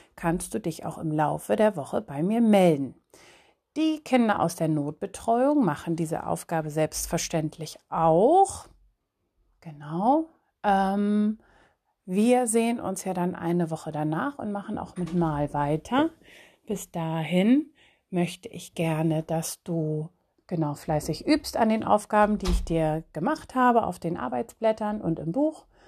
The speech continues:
Und wie immer gilt, ist es zu viel,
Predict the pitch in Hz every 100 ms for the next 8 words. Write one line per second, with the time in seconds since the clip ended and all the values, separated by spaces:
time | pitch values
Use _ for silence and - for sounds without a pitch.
0 | _ - 196 180 - 165 147 - 277 294
1 | 302 - _ 208 - 180 - - 165 -
2 | 277 277 285